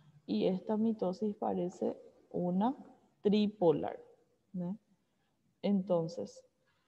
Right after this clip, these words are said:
cuanto más mitosis, más anaplásico es. Vemos que esta caracteri-,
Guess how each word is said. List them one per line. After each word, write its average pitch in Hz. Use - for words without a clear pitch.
cuanto 254
más 220
mitosis, 240
más 202
anaplásico 202
es. 208
Vemos 196
que 185
esta 240
caracteri-, 254